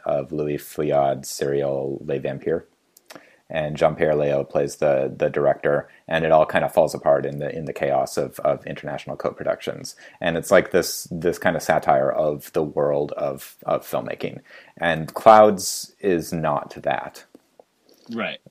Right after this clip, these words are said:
Speaker 1: Like, it, it's not a satire. It's not, it's not pointed enough for that. It's not, it's not focused enough. It's, I'm not sure what it is,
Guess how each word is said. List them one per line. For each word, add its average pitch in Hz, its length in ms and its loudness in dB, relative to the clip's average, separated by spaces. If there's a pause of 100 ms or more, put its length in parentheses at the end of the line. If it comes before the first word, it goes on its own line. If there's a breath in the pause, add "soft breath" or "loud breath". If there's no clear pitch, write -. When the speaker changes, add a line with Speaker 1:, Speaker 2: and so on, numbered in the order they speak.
Speaker 1:
Like, 85 200 2
it, 98 120 6
it's 92 280 2
not 113 320 2
a 87 120 2
satire. - 1000 -4
It's - 140 -6
not, 87 220 0
it's 78 100 -8
not - 220 -4
pointed 78 340 -6
enough 62 220 -10
for 76 100 -10
that. 53 220 -4
It's - 120 -12
not, - 220 -10
it's 69 160 -12
not 73 160 -10
focused - 460 -4
enough. - 340 -12 (500 soft breath)
It's, 85 320 -6 (120)
I'm 87 120 -2
not 90 360 0
sure 80 380 0
what 73 360 -2
it 71 100 -6
is, - 420 -10